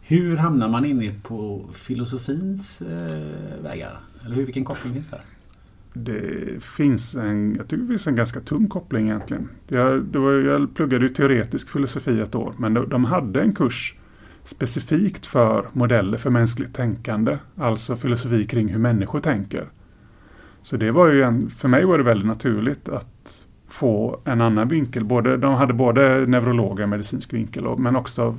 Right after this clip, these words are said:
Speaker 2: f-, den filosofiska vinkeln, och hur filosofer genom alla åren har sagt att tänkande går till. Och för mig var det viktigt för att få en helhetsbild i vad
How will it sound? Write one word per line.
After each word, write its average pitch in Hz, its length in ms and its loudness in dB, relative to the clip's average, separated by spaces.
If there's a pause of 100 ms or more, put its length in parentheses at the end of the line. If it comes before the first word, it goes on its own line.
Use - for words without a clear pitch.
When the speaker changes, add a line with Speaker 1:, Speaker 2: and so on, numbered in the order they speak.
(120)
Speaker 2:
f-, - 220 -20
den 131 240 0
filosofiska 120 680 0
vinkeln, 113 420 -2
och 117 240 -2
hur 107 220 -2
filosofer 113 580 -4
genom 104 380 -2 (340)
alla 113 200 0
åren 113 320 2
har 107 120 -8 (120)
sagt - 380 -8
att - 80 -12
tänkande 113 420 -4
går 117 80 -10
till. 131 360 -4 (720)
Och - 80 -18
för - 100 -4
mig 165 220 2
var 160 160 2
det 120 160 0
viktigt 131 640 -4
för 131 100 -4
att 120 60 -2
få 139 100 0
en 123 100 4
helhetsbild 120 840 0
i 120 420 2
vad 113 280 0